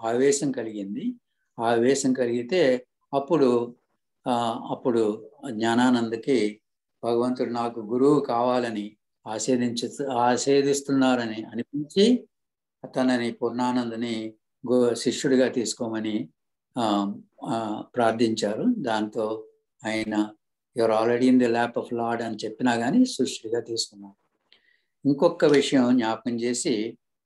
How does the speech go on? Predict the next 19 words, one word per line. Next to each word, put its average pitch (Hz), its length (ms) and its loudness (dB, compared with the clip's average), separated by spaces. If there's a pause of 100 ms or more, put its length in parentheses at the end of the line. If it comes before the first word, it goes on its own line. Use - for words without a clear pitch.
(160)
ఇది 127 200 -6
చేస్తాను. 110 600 -6 (480)
తనకి 151 600 2
అంటే 135 420 0
జ్ఞానానంద 123 720 -2 (640)
అతి 120 220 -2
తీవ్ర 135 380 4
తపస్సులో 123 840 -2 (640)
అతి 127 480 -4 (180)
చ-, 131 640 -4
తో 170 220 -4 (100)
నిర్వికల్ప 131 560 0
సమాధి 117 460 -6
వచ్చిన 107 280 -8
తర్వాత 104 640 -4 (1200)
ఇది 143 300 4
కాశ్మీర్ 127 500 2
అంటే 123 420 0
పూర్ణానంద 127 640 -2